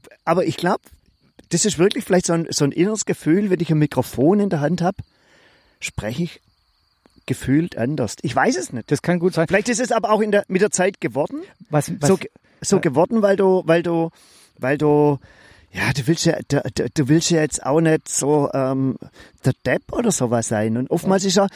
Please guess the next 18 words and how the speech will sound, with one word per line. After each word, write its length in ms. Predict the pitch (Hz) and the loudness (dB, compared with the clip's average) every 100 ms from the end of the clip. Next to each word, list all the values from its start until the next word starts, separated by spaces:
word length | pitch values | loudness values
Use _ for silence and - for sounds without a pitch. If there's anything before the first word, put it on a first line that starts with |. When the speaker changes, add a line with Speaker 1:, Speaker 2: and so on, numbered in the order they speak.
| - | -8
Speaker 1:
oftmals 400 | - 185 202 202 196 | -2 0 2 2 2
ist 100 | 185 | 0
ja 80 | |
so, 200 | 175 175 214 | 2 2 2
wenn 120 | 185 | 2
da, 120 | - | 0
wenn 180 | 156 175 | 0 2
einer 160 | 156 175 | 2 0
ein 20 | |
bisschen 180 | 170 160 | -2 -4
Schwäbisch 420 | 107 127 220 208 | -2 -2 0 -2
oder 140 | 202 | -4
sowas 240 | 175 180 175 | -2 -2 -2
schwätzt 420 | 160 170 - - | -4 -6 -8 -8
oder 240 | 139 143 - | -6 -6 -8
bei, 260 | - 147 143 139 - - | -2 -2 -2 -8 -14 -4
weißt 200 | 202 | -4
du, 40 | - | -4